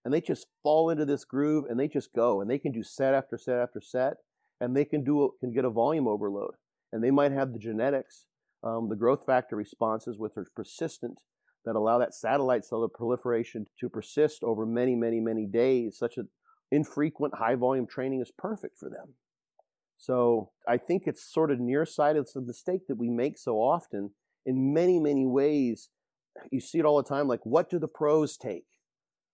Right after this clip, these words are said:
As if they're all the same. You know, Dave trains with Fortitude Training. It's one of the best pros there is. A lot of guys train with high volume. Dorian Yates is one of the best bodybuilders of all time. Relatively low volume. Ronnie Coleman,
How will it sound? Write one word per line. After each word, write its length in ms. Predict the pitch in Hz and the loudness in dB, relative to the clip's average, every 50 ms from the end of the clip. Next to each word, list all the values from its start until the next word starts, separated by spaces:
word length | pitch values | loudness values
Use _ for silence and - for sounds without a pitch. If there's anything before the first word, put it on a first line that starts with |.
| _ _ - | _ _ -2
As 140 | 135 135 123 | -2 0 0
if 140 | 156 - - | -2 -2 -2
they're 180 | 139 127 127 | 0 2 4
all 160 | 135 151 160 | 4 4 4
the 80 | 160 147 | 2 0
same. 480 | - - 139 135 139 151 165 190 196 190 _ _ _ _ _ _ _ _ _ - | -2 -2 -2 0 0 0 0 0 -2 -4 _ _ _ _ _ _ _ _ _ -8
You 80 | 120 | -4
know, 320 | 117 123 131 147 135 120 - - 123 107 95 113 110 | -2 0 0 0 -2 -4 -10 -12 -14 -12 -12 -12 0
Dave 300 | - 117 120 160 202 190 | 2 4 4 4 2 0
trains 360 | - - 170 165 165 156 127 | 0 0 0 0 0 -2 -2
with 120 | 139 147 - | -6 -6 -4
Fortitude 500 | - 202 208 240 190 - - 131 117 - | -2 -2 -2 -2 -4 -4 -6 -6 -6 -4
Training. 360 | - 120 107 98 98 92 - _ _ _ _ _ _ _ _ | -6 -6 -6 -4 -8 -10 -14 _ _ _ _ _ _ _ _
It's 80 | _ - | _ 0
one 80 | 143 | 2
of 60 | 147 135 | 2 2
the 80 | 127 | 2
best 300 | 113 131 135 139 - - | 2 2 2 2 0 -2
pros 300 | - 151 143 147 151 135 | 0 2 4 4 2 2
there 320 | - 143 139 151 190 190 131 | 0 0 0 2 0 -2 -4
is. 160 | - - - - | -6 -8 -16 -8
A 20 | - | -4
lot 180 | 110 123 156 | -2 0 0
of 60 | 175 156 | 0 0
guys 220 | 156 151 151 139 | 0 0 0 -2
train 260 | - - 151 147 151 | -6 -6 -4 -2 -2
with 120 | 147 139 - | -2 -4 -4
high 260 | - - 139 147 156 | -8 -8 -6 -6 -6
volume. 460 | 143 143 143 160 190 196 147 - - _ _ _ _ _ _ _ _ | -6 -6 -6 -6 -6 -8 -10 -10 -14 _ _ _ _ _ _ _ _
Dorian 340 | 110 139 151 165 165 165 156 | 4 4 6 6 6 4 2
Yates 300 | 151 160 190 214 - - | 4 4 2 2 0 -6
is 80 | 135 113 | -6 -2
one 140 | 120 131 127 | 0 0 2
of 60 | 110 | 0
the 60 | 113 | 0
best 380 | 104 98 117 127 139 - - 117 | -2 2 0 0 0 0 -2 2
bodybuilders 520 | 127 127 127 127 127 123 127 127 131 120 | 2 4 4 4 2 2 2 2 0 0
of 60 | 117 | -2
all 200 | 123 135 131 131 | -2 0 0 -2
time. 340 | - - 165 175 170 143 104 - _ _ _ _ _ | -2 -6 -8 -6 -6 -6 -6 -8 _ _ _ _ _
Relatively 880 | - 117 113 113 117 123 143 160 170 160 160 - 135 131 120 117 120 120 | -8 -6 -4 2 4 4 4 4 2 0 0 0 -2 -2 0 2 0 0
low 240 | 117 120 123 127 120 | 2 2 0 0 0
volume. 460 | 113 135 156 175 165 135 107 - - _ _ _ | 0 -2 -2 0 -2 -4 -6 -6 -10 _ _ _
Ronnie 420 | - - 117 127 147 160 170 170 147 | -6 -2 2 4 4 4 4 2 0
Coleman, 540 | - - 160 165 175 180 190 202 196 185 | 2 2 2 2 4 4 2 2 0 -2